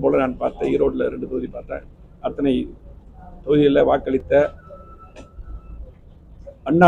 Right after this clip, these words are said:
தி மு கவுக்கு, அண்ணன் எடப்பாடியார் தலைமையிலான அண்ணா தி மு க கூட்டணிக்கு வாக்களித்த வாக்காளர் பெருமக்களுக்கும்,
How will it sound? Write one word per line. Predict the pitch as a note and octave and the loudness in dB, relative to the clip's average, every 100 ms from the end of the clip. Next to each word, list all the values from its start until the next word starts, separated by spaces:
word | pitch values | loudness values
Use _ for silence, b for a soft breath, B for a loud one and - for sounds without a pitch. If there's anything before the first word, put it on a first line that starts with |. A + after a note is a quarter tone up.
| D#3+ | 6
தி | D3 | 4
மு | C#3 C3+ | 4 4
கவுக்கு, | C3 - D3+ D3+ - | 0 0 0 -2 -2
அண்ணன் | B2+ B2+ | 0 2
எடப்பாடியார் | D3 D3 C#3 C3 | 4 6 6 4
தலைமையிலான | B2+ B2+ B2+ B2+ C3 C#3+ - | 2 0 0 -2 -2 -4 -6
அண்ணா | C3 C#3 C3 | -8 -8 -6
தி | B2 | -14
மு | - | -12
க | B2+ | -12
கூட்டணிக்கு | B2+ B2+ B2+ - | -12 -12 -12 -6
வாக்களித்த | B2 B2+ B2 - C#3+ - - - - - - - - - - - - - - | -6 -6 -10 -2 -2 -2 -12 -20 -18 -18 -18 -20 -20 -20 -20 -20 -20 -12 -4
வாக்காளர் | C#3 C#3 C3+ - | -2 0 0 -2
பெருமக்களுக்கும், | B2+ C3 - C3+ C#3+ E3 | -6 -6 -4 -4 0 0